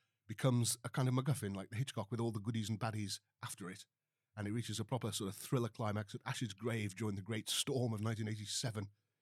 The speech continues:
um, after which we do get the full answers to everything, including a bit that only we discover because Bias tells us there's a, look, one final twist that only we find out and that the scholars never do. Ash himself is known as the great ventriloquist because he writes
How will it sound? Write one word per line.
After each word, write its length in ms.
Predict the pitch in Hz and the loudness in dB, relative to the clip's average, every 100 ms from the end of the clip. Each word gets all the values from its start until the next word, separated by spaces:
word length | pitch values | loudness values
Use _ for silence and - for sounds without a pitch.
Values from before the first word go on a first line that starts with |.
| _ _ _ - | _ _ _ -6
um, 360 | 98 92 95 - - _ _ _ - | -4 -2 -4 -8 -20 _ _ _ -2
after 220 | 120 - | 0 2
which 160 | 113 - | 0 0
we 80 | 110 | 2
do 240 | 107 131 | 6 6
get 240 | 113 107 | 4 -2
the 80 | - | -6
full 220 | - 113 | -4 -2
answers 260 | 101 98 90 | -2 -2 -6
to 120 | 104 | -4
everything, 320 | 90 87 - 73 _ - | -4 -6 -14 -18 _ -4
including 340 | 127 120 143 135 | 2 6 8 8
a 40 | |
bit 180 | 127 117 | 4 0
that 140 | 127 - | -2 2
only 160 | 131 | 4
we 140 | 135 175 | 6 6
discover 380 | 131 - 110 | 4 2 -2
because 340 | 104 104 104 92 - _ _ | -4 -4 -6 -8 -16 _ _
Bias 260 | 117 110 - | -4 -2 -4
tells 260 | - 101 101 | -4 -4 -6
us 100 | 92 | -8
there's 180 | 101 | -8
a, 80 | 104 - 113 | -8 -10 -10
look, 160 | 135 - | -8 -4
one 180 | 120 113 | -4 -4
final 300 | 101 107 101 | -4 -4 -6
twist 260 | - 104 - | -8 -10 -8
that 120 | 92 | -6
only 140 | 104 | -6
we 140 | 104 - | -6 -6
find 340 | - 87 90 | -6 -8 -8
out 200 | 90 - _ _ _ | -10 -12 _ _ _
and 120 | 87 | -10
that 120 | 80 - | -10 -6
the 60 | |
scholars 380 | - - 87 - | -6 -4 -8 -10
never 240 | 85 82 | -8 -10
do. 220 | 90 90 - _ _ _ _ - _ 165 | -8 -8 -8 _ _ _ _ -20 _ 4
Ash 140 | 185 | 6
himself 360 | 156 175 165 131 | 6 8 8 8
is 80 | |
known 160 | 127 120 | 4 2
as 80 | 107 | 0
the 80 | 113 | 2
great 240 | 135 131 | 4 4
ventriloquist 640 | 123 120 147 127 104 98 | 2 2 4 2 2 -4
because 260 | - 107 101 | -4 -6 -4
he 140 | 113 | -2
writes 340 | 101 101 - | 0 -2 -2